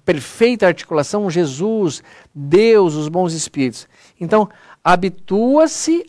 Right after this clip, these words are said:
a não censurar. É como, te-, "Ah, eu me habituei a fazer isso." Desabitue-se. "Eu habituei a criticar, a me indignar."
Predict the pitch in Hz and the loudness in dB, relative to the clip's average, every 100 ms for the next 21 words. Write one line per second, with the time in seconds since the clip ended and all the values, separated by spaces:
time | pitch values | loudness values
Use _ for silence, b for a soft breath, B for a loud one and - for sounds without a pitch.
0 | _ 170 160 156 160 202 285 262 - 294 | _ -2 0 0 0 0 0 -4 -4 -6
1 | - 311 302 196 131 104 - - - _ | -6 -4 2 2 2 -2 -10 -20 -20 _
2 | _ _ B B B B 147 170 226 233 | _ _ B B B B -2 0 0 2
3 | 202 226 208 220 233 233 208 202 285 311 | 4 4 4 2 4 2 2 0 -2 0
4 | 277 226 262 311 311 277 262 233 247 214 | 4 6 6 6 4 4 2 2 2 2
5 | 156 - - 143 156 208 285 294 277 269 | -2 -4 -14 -14 0 4 4 4 4 2
6 | 269 - 190 147 120 - - 104 B B | 0 0 2 2 0 -6 -10 -14 B B
7 | B B B 208 240 285 320 277 277 262 | B B B 4 4 2 2 4 4 2
8 | 254 196 - - 202 214 196 170 180 190 | -2 -6 -4 2 6 6 6 4 2 0
9 | 196 190 180 185 170 156 185 202 147 | -2 -4 -4 -2 -2 2 4 4 2